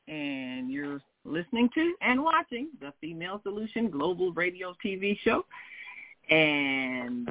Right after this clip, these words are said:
this is Success Strategies with Jana. And our guest today is Empress P, who is the founder of the Million Women's March, coming up again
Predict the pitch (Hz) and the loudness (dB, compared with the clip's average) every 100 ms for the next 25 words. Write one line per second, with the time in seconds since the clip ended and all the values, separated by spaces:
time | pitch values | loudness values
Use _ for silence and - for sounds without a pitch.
0 | - 151 196 - - 202 220 240 - 254 | -6 -2 -2 -4 -2 2 2 0 0 0
1 | - - 311 311 _ - 294 294 262 277 | 0 0 0 0 _ -2 0 2 4 6
2 | 277 277 - - 151 165 185 208 - - | 8 6 4 -6 -2 4 4 2 -2 -6
3 | 139 139 143 165 160 139 117 110 127 139 | -6 2 6 8 8 6 2 0 0 2
4 | 123 131 139 151 175 - 190 214 254 262 | 0 -2 2 2 4 2 4 6 8 6
5 | 170 175 170 165 _ 180 220 - 294 294 | 4 2 0 -2 _ -4 -4 0 -2 -2
6 | _ - 359 330 320 - - 160 - - | _ 0 4 4 2 -4 0 0 2 4
7 | 185 202 - _ - _ - 156 - 208 | 6 6 0 _ -20 _ -6 -6 -4 0
8 | 226 202 160 - 147 135 139 120 - _ | 2 2 0 0 -2 -2 -2 -4 -6 _
9 | 160 190 233 254 285 262 190 147 127 285 | -10 2 6 6 6 4 2 -4 -6 -6
10 | 165 143 131 - 156 190 208 - - - | -4 -4 -6 -2 4 4 4 -2 -12 -14
11 | _ _ 175 196 185 202 208 214 269 233 | _ _ -10 -4 2 4 4 2 2 0